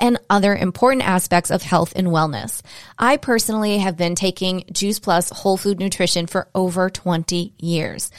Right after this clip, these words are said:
I swear by it. It's exactly what I need to help me keep my immune system healthy as it possibly can be. Juice Plus promise is simple. It helps bridge the gap between what you should eat and what you do eat every day. Nothing more,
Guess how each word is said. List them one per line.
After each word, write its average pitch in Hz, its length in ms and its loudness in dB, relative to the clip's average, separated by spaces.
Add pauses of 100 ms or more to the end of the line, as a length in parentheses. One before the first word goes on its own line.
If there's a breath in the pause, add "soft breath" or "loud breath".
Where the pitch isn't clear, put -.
I 208 140 2
swear 185 560 0
by 165 200 2
it. 87 260 -2
It's 233 180 -2
exactly 240 580 0
what 214 300 2
I 190 220 2
need 196 580 0
to - 80 -4
help 196 320 2
me 202 260 0
keep 214 260 -4
my 180 100 -2
immune 170 340 0
system 165 320 -2
healthy 165 400 0
as 151 80 -2
it - 120 -6
possibly 147 480 -2
can 147 240 -6
be. 87 280 -8 (120)
Juice 254 280 2
Plus 240 300 0
promise 180 480 2
is 170 120 0
simple. - 480 -4 (160 soft breath)
It 220 120 2
helps 240 320 2
bridge 196 340 2
the 269 140 0
gap 196 460 2
between 180 440 2
what 160 160 0
you 170 100 0
should - 300 -2
eat 165 260 -2 (280 soft breath)
and 175 200 0
what - 180 2
you 220 140 2
do 170 220 2
eat 156 220 -2 (160)
every 175 300 0
day. - 320 -2 (160)
Nothing 202 520 2
more, 202 320 2